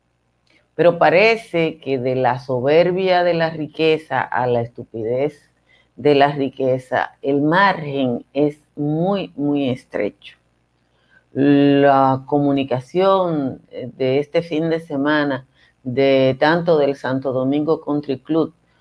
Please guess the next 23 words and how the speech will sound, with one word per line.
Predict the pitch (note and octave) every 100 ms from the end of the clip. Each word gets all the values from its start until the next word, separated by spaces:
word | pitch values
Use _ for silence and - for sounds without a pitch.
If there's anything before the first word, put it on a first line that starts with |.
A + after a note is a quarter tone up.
| _ -
como | C3+ C3+ C3
de | C3+
las | C3 C3
familias | C3 C3 D3 D#3 D3 C#3+
Rizek | C#3 C3+ C3 D3+ D3 - -
y | C3 B2
Sanz | - C#3 C#3 D3 D#3 - -
Cabán, | D3+ C3 C3 B2+ B2 _ _ _ _ -
a | C3
propósito | C3+ C3 - C#3+ D3+ D#3+ E3 D#3 D3+
de | C3 D3
la | C3 C3
cantidad | C3 B2+ C3 C3 C#3
de | D3+
pruebas | - C#3+ D3+ C#3+ C#3 -
P | D3
C | C#3+ C#3 C3+ C#3 C#3
R | C3 B2 - _ _ _ -
que | D3 C#3
se | C#3 C#3 C3+
tuvieron | C#3 C3+ C3+ C#3+ D#3 D#3+
que | D#3+
hacer | D3+ D#3 E3 D3 -